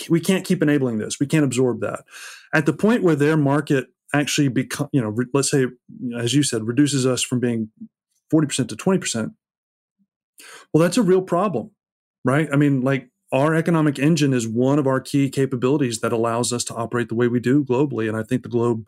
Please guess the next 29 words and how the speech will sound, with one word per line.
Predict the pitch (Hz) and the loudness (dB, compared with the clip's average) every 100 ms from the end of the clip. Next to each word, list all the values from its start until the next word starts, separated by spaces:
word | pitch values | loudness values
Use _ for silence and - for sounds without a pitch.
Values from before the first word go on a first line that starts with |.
| - - - - | -18 -20 -18 -2
generally | 123 151 123 | 2 2 0
speaking, | - 113 123 123 120 | -2 -4 0 0 0
benefits | 110 175 190 107 | 0 0 -2 -6
from | - 107 | -6 -8
that. | 104 - _ _ _ _ _ _ | -8 -14 _ _ _ _ _ _
Uh, | - 120 117 | -2 0 0
so | - 147 | 0 -2
to | 139 | 0
the | 123 | 0
degree | 123 143 170 | 2 2 2
that | 120 | 0
that | 139 139 | -2 0
influence | 131 151 156 131 113 - - | 0 0 0 -2 -2 -4 -2
is, | 123 117 110 - | 0 0 -2 -4
uh, | 117 110 | -6 -4
reduced, | 113 113 135 208 - - _ _ _ | -2 2 2 2 -4 -10 _ _ _
I | 123 | -6
think | 117 131 | -2 0
that's | 131 107 | 0 -2
bad | 117 120 113 | -2 -2 -2
for | 127 | 0
everybody. | 160 151 139 110 | 0 0 -4 -6
And | 110 | -4
it's | - | -4
certainly | - 160 127 | -2 0 0
bad | 110 107 - | -2 -4 -2
for | 117 | -2
American | 110 113 110 | 0 0 0
interests. | 123 120 - - - | 0 0 -4 -8 -8